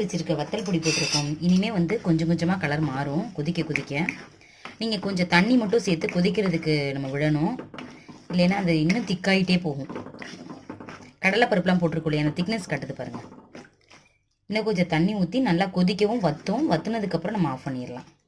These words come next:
உப்பு இன்னும் சேர்க்கல. வத்தல்ல உப்பு இருக்கான்னு பார்த்து சேர்க்கும் போது நீங்க இந்த ஸ்டேஜ்ல டேஸ்ட் பண்ணி பார்த்துட்டு அப்புறம் சேருங்க. இன்னும் கொஞ்சம் தண்ணி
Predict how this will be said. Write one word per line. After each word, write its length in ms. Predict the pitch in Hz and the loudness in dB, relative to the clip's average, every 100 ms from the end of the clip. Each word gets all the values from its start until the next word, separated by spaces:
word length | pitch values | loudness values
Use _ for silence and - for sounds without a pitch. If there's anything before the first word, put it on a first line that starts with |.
| _ _ _ - _ _ - - - _ _ _ _ _ _ - | _ _ _ -20 _ _ -18 -18 -20 _ _ _ _ _ _ -12
உப்பு 180 | 196 269 | -4 -2
இன்னும் 200 | 240 202 | -2 0
சேர்க்கல. 320 | 175 165 147 139 180 - - _ - - _ | -2 -2 -4 -4 -6 -8 -18 _ -20 -20 _
வத்தல்ல 380 | 170 - 233 220 202 | -6 -4 -6 -4 -6
உப்பு 140 | 180 | -8
இருக்கான்னு 300 | 208 190 190 | -10 -10 -14
பார்த்து 200 | 180 160 | -14 -2
சேர்க்கும் 240 | 208 202 175 | -2 4 4
போது 140 | 160 311 - - | 4 0 -2 -8
நீங்க 140 | 214 214 | -2 0
இந்த 100 | 196 | 0
ஸ்டேஜ்ல 320 | 190 196 214 277 | 2 2 2 2
டேஸ்ட் 240 | 185 180 - | 2 2 0
பண்ணி 160 | 214 180 | -2 0
பார்த்துட்டு 380 | 165 175 190 247 | 2 2 4 4
அப்புறம் 240 | 240 156 151 | 4 4 0
சேருங்க. 280 | 147 135 139 247 311 _ _ _ _ _ _ _ _ - _ _ _ _ _ _ _ _ _ _ _ _ - - - - - | -4 -2 -2 -4 -6 _ _ _ _ _ _ _ _ -20 _ _ _ _ _ _ _ _ _ _ _ _ -20 -20 -18 -10 0
இன்னும் 200 | 185 180 | 0 2
கொஞ்சம் 260 | 185 190 180 | 2 2 2
தண்ணி 180 | 156 | 2